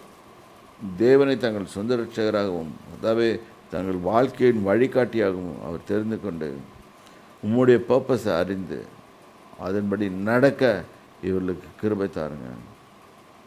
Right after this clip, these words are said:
இந்த உலகத்தின் காலத்துல, இந்த காலத்துல உலகத்தின், உலகத்தை சிநேகிக்காமல்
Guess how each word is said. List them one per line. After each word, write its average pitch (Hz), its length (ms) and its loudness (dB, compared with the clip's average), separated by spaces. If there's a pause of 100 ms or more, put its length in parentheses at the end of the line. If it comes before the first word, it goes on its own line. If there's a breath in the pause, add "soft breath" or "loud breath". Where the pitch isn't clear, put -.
(3250)
இந்த 113 260 6
உலகத்தின் 131 640 6
காலத்துல, 113 360 2
இந்த 107 200 2
காலத்துல 113 400 2
உலகத்தின், 113 800 0 (1600)
உலகத்தை 123 560 4
சிநேகிக்காமல் 120 760 0